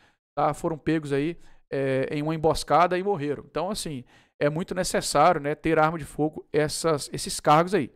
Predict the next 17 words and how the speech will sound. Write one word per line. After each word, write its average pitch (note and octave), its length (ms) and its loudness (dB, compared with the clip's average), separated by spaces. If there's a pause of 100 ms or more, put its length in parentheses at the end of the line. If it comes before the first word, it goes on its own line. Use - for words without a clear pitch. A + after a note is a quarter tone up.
(300)
Por B3 140 2
isso F#3+ 260 -2
que - 80 -2
o F3+ 40 2
legislador D#3+ 640 2
acrescentou F#3 680 2
esses F#3 240 -4
dois D#3+ 260 0
aí, A2 140 -4
beleza? E3 420 6 (280)
Eles D3+ 200 -4
caem E3+ 220 0
muito E3+ 180 -6
em G3+ 40 -4
prova. B2+ 340 0 (440)
Membros A3+ 400 4
do, G3+ 240 0